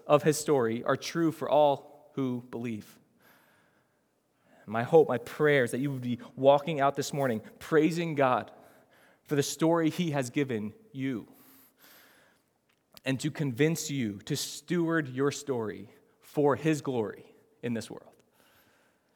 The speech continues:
So that's what we're gonna do as we travel through the rest of chapter one. We're picking up at verse eleven of Galatians one.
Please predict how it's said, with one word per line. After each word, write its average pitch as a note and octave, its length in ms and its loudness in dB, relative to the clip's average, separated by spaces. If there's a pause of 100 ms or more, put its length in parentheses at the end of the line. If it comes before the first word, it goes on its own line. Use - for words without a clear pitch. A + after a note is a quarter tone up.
(840)
So - 140 -8
that's C3+ 240 4
what D3+ 160 6
we're C#3 140 2
gonna C#3+ 140 0
do C3+ 80 2
as C3+ 100 2
we C#3 60 -4
travel C3+ 300 4
through C3+ 440 0 (100)
the C3+ 80 -10
rest C3+ 280 0
of B2+ 100 -8
chapter C#3+ 280 0
one. B2+ 220 2
We're C3 80 0
picking D3+ 320 -2
up C#3+ 140 2
at B2 180 0
verse D3 240 0
eleven C#3+ 680 0 (640)
of - 100 -14
Galatians C#3 460 0
one. C3 420 0